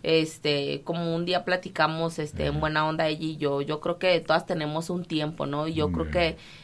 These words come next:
Speaker 1: la Barbie también llegó a lo máximo, también ha
Speaker 2: Ujú.
Speaker 1: sido una de las grandes figuras, pero yo
Speaker 2: Ujú.
Speaker 1: creo que ya también,
Speaker 2: ¿Sí?
Speaker 1: este, ya tiene que estar pensando en el retiro, pero yo creo que es de respeto, ¿no? Ya
Speaker 2: Ujú.
Speaker 1: sabrá ella.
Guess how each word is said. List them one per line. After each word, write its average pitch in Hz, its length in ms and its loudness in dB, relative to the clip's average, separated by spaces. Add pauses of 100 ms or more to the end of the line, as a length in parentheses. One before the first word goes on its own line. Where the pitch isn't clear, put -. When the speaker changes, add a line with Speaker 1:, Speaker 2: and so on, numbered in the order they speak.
(100)
Speaker 1:
la 160 160 8
Barbie 165 260 10
también 165 340 2
llegó 170 260 4
a 170 80 8
lo 160 120 4
máximo, 170 800 0
también 151 320 2
ha 151 60 2
Speaker 2:
Ujú. 151 80 -2
Speaker 1:
sido 160 220 0
una 160 240 0
de 165 80 4
las 147 180 2
grandes 156 340 0
figuras, 160 460 -2
pero 147 160 0
yo 110 160 2
Speaker 2:
Ujú. 98 120 4
Speaker 1:
creo 131 120 0
que 143 140 -4
ya - 260 -10 (200)
también, 147 420 4
Speaker 2:
¿Sí? 277 60 8
Speaker 1:
este, 147 420 -6 (600)
ya 165 180 2
tiene 185 240 -4
que 208 80 -4
estar 190 260 2
pensando 196 360 0
en 202 60 2
el 196 60 -2
retiro, 214 380 4
pero 175 260 2
yo 175 300 0
creo 185 180 0
que 202 200 2
es 185 100 0
de 202 120 10
respeto, 170 520 4
¿no? 170 220 -2
Ya 160 180 4
Speaker 2:
Ujú. 156 80 0
Speaker 1:
sabrá 160 300 2
ella. 139 280 -4